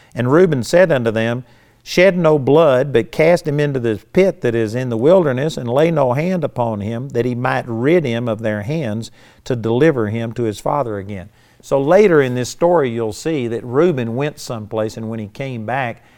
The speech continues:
they had already sold Joseph to the Ishmaelites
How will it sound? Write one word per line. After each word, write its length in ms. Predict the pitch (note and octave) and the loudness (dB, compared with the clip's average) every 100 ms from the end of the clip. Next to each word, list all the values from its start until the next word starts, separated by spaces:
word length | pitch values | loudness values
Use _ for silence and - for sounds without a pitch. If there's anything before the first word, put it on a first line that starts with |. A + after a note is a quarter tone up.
| _ - | _ -6
they 160 | B2+ | -4
had 100 | A#2 | 0
already 400 | A#2+ C3 B2+ A#2 | 2 2 0 -4
sold 460 | G2+ - C3 B2 A2 | -8 -4 -4 -4 -6
Joseph 580 | A#2 B2+ A2+ G2 F#2+ _ _ _ _ _ _ _ _ _ _ _ _ _ - _ | -4 -4 -4 -8 -12 _ _ _ _ _ _ _ _ _ _ _ _ _ -20 _
to 280 | - C3+ A#2+ | -6 -4 -2
the 300 | G#2+ G#2+ C#3 | -4 -6 -4
Ishmaelites 800 | D3 - G#2+ F#2 F2+ G2 - | -4 -6 -14 -12 -10 -12 -14